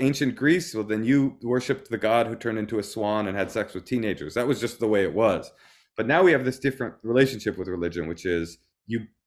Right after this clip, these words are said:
choose your belief system, which I think is in many ways, uh, really, uh, probably a healthier system, but it leaves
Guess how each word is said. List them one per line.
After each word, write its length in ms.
choose 640
your 140
belief 320
system, 400
which 140
I 40
think 220
is 80
in 160
many 240
ways, 360
uh, 280
really, 320
uh, 140
probably 340
a 100
healthier 420
system, 520
but 380
it 260
leaves 580